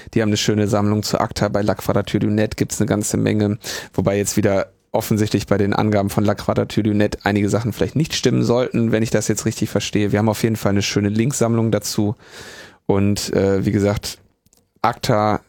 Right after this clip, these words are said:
zusammengefasst, sehr schwammiges Ding, scheint ein sehr großes Spiel mit dem Feuer zu sein und wird da irgendwie im Geheimen ausgehandelt. Gibt eine ganze Menge Dinge, die man da allein schon an der Ver-, an dem Verfahren kritisieren kann.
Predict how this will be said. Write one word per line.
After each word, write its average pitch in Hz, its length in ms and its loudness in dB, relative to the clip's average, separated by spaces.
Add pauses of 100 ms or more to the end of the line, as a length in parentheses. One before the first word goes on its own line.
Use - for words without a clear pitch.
(320)
zusammengefasst, 104 760 0
sehr 110 140 2
schwammiges 104 540 0
Ding, 113 400 0 (120)
scheint 107 460 -2
ein 110 100 0
sehr 101 180 2
großes 107 280 -2
Spiel 107 220 0
mit 104 160 0
dem 101 120 0
Feuer 104 360 0
zu - 160 -2
sein 95 400 0 (460)
und 101 420 0
wird 101 160 0
da 98 80 2
irgendwie 98 400 0
im 101 140 0
Geheimen 98 340 0
ausgehandelt. 95 680 0
Gibt - 260 -4 (180)
eine 104 120 0
ganze 98 320 0
Menge 95 220 2
Dinge, 92 280 0
die 92 120 -2
man 90 200 0
da 82 240 0 (480)
allein 101 280 2
schon 110 180 0
an 98 120 2
der 98 120 2
Ver-, - 260 -2
an 101 100 0
dem 98 100 2
Verfahren 95 640 -2
kritisieren - 600 -8
kann. - 160 -8